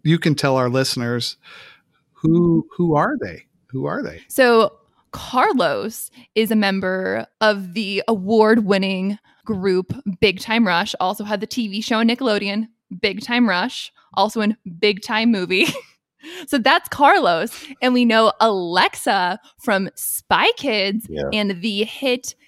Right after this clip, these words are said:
Speaker 2: tween movie Sleepover, really setting the standard for what every girl wanted a slumber party to be like.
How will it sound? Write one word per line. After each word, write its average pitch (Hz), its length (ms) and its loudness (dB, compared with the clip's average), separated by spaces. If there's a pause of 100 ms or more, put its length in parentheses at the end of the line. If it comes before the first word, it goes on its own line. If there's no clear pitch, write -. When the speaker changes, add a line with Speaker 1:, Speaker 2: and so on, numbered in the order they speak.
(160)
Speaker 2:
tween 220 520 2
movie 180 520 -6
Sleepover, - 920 -8 (120)
really 277 360 4
setting 220 320 2
the 202 80 -2
standard 180 380 -2
for 185 120 -10
what 180 140 -2 (140)
every 208 300 2
girl 180 240 2
wanted 175 260 -4
a 185 40 -8
slumber 175 300 -6
party 160 200 -6
to - 80 -8
be 147 100 -10
like. - 360 -8